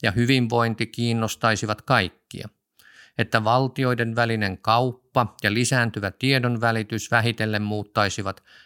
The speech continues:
jopa roistovaltiot lempeiksi, liberaaleiksi demokratioiksi.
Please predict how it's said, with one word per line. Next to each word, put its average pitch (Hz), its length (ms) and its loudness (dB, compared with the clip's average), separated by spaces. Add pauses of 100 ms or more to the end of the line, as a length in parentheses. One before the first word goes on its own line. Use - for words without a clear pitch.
(100)
jopa 131 220 4
roistovaltiot 110 880 0
lempeiksi, 120 800 0 (320)
liberaaleiksi 110 920 2
demokratioiksi. 104 1000 -4